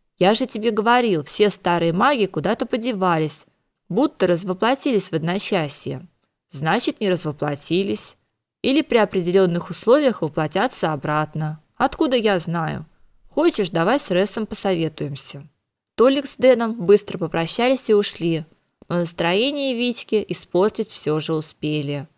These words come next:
Хоть и сгоряча Толик ему всё это наговорил, а всё равно чувствовал себя агент Конгрэм кругом виноватым. Ведь просил его Макс, в самом деле просил,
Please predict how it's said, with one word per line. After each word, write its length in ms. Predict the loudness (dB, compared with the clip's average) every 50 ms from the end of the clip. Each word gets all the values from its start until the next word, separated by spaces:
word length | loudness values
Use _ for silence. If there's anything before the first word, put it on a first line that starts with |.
| _ _ _ _ _ _ _ _ _ _ _ _ _ _ _ _
Хоть 200 | 4 4 4 4
и 60 | -2
сгоряча 520 | -4 0 0 0 0 0 0 2 2 2 4
Толик 400 | 6 6 6 6 6 4 0 -2
ему 220 | -2 -2 -2 -2
всё 200 | -4 -2 0 0
это 200 | 0 0 -2 -6
наговорил, 680 | -6 -6 -4 -2 0 2 2 2 2 0 0 -2 -4 -8 _ _ _ _ _ _
а 100 | -6 -6
всё 240 | -6 -4 -2 2 4
равно 360 | 4 4 4 2 0 0 0
чувствовал 520 | -2 2 2 2 2 2 -2 -2 -2 -2
себя 380 | -2 -4 -6 -6 -2 -2 0 0
агент 400 | -2 0 0 -2 -2 -2 -4 -6
Конгрэм 580 | -6 -4 -4 -2 0 2 2 2 2 0 -4 -8 _ _ _ _
кругом 520 | -6 -4 -2 -2 0 2 2 2 2 2
виноватым. 800 | 0 0 0 0 -2 -2 0 -2 -2 -2 -4 -6 -10 -10 -10 -12 -16 _ _ _ _ _ _ _ _ _ _ _ _
Ведь 180 | -4 -4 -2
просил 500 | 2 2 2 2 2 -2 -2 0 2 4
его 260 | 4 4 2 2 0 0
Макс, 460 | 0 -4 -4 -6 -8 -10 -16 -18 -20 _
в 60 | -2
самом 400 | 0 0 2 2 0 -2 -2 -4
деле 340 | 0 2 4 4 4 4 0
просил, 680 | -2 -4 -4 -4 -4 -8 -10 -8 -6 -6 -6 -6 -8